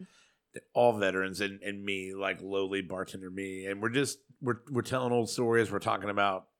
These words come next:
you know, just they're, they're basically telling me, you know, about their life as a veteran, and we're celebrating that, and it was amazing.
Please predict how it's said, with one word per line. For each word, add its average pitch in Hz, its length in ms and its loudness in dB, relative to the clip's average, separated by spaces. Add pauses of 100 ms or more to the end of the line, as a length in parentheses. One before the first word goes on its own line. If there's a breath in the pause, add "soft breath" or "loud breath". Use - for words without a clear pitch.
you 110 140 -6
know, 92 320 -6 (100)
just 123 300 2 (480 soft breath)
they're, 143 160 8
they're 147 180 4
basically 143 380 4
telling 120 400 -4
me, 104 360 -4 (320 soft breath)
you 123 100 0
know, 110 100 6
about 101 300 2
their 113 160 6
life 98 340 -2
as 98 140 -6
a 98 40 -6
veteran, 104 460 -2
and 101 80 -8
we're 117 80 2
celebrating 139 520 2
that, 110 120 0
and 110 100 -2
it 101 60 -6
was 98 120 -2
amazing. 98 500 -4